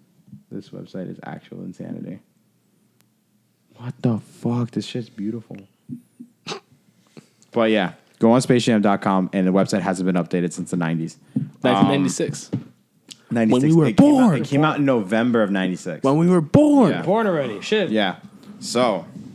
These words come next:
Speaker 1: it made six billion.
Speaker 2: Twenty-three years
Speaker 1: All
Speaker 2: ago.
Speaker 1: right. Six, made sp-, six billion in revenue. So, I was talking to these guys, b-, I was talking to these guys before we got on. There was a potential M C U style Space Jam that was gonna be happening.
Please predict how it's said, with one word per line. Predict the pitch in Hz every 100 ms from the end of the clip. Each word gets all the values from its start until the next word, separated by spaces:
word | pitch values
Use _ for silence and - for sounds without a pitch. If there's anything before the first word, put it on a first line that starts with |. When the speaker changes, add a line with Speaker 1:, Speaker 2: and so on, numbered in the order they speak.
| -
Speaker 1:
it | -
made | 107 104
six | 127 110
billion. | 110 98 73
Speaker 2:
Twenty-three | - 120 151 160
years | 151 156
Speaker 1:
All | 95
Speaker 2:
ago. | 92 -
Speaker 1:
right. | -
Six, | 131 117
made | 110 104
sp-, | - 120 -
six | 113
billion | 104 110 98 92
in | - 92
revenue. | 95 85 78 - _ _ - - _
So, | - 139 127 110 - _ _ _
I | 113
was | 117 -
talking | 160 160 151
to |
these | 139 117
guys, | 117 113
b-, | 95 110
I | 107
was | 101
talking | 104 135 131
to |
these | 117 110
guys | 107 104
before | 95 95 107 101
we | 95
got | 90
on. | 87 71 - _ _ _ -
There | 127
was | 185 160
a | 117
potential | 98 165 - 180 175 185 156 - _ _ _
M | 151 208
C | 196 220
U | 190 165 180
style | 180 - - 160 147 139
Space | 120 - - 151 156 -
Jam | 127 120 110
that | 110
was | 104 98
gonna | 107 104
be | 101
happening. | 87 123 127 - 85